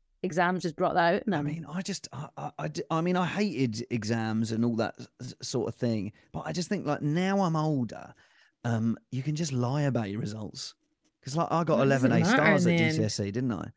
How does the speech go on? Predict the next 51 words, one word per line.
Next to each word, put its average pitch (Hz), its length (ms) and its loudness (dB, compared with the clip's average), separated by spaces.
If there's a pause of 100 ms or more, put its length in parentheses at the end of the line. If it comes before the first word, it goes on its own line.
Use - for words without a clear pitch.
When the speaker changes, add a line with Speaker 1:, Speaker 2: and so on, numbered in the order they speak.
(320)
Speaker 2:
And, 117 160 0
uh, 120 160 2
no, 131 160 4
I 110 60 2
didn't. 107 380 0
It 127 100 2
doesn't 151 240 -2
matter. 160 240 2
I 117 140 4
could 143 80 0
just 151 120 -2
lie 151 300 4
about 123 340 2
it. 107 100 0
And 175 260 2
it, - 20 2
it 190 80 2
was 208 240 4
like, 196 260 -2 (160)
I 208 120 0
could 214 120 -2
have 202 80 -4
told 190 260 0
Alana 175 340 4
I 113 100 4
got 110 120 4
eleven 117 300 4
A 113 120 0
stars. 107 560 -4 (440)
And, 120 140 2
like, 120 460 0
how 127 180 -2
would 143 180 0
you 135 80 2
know 135 280 4
I 131 40 4
was 131 140 2
lying? 127 440 -2 (220)
You're 160 120 0
not 131 80 0
gonna, 123 120 4
like, 170 100 6
Speaker 3:
It's 131 80 6
Speaker 2:
ask 131 200 6
Speaker 3:
so, - 60 -2
Speaker 2:
to - 0 -
see - 100 6
Speaker 3:
it's 277 100 8
Speaker 2:
my 262 60 4
Speaker 3:
hard. 302 240 8
Speaker 2:
certificates. - 500 -2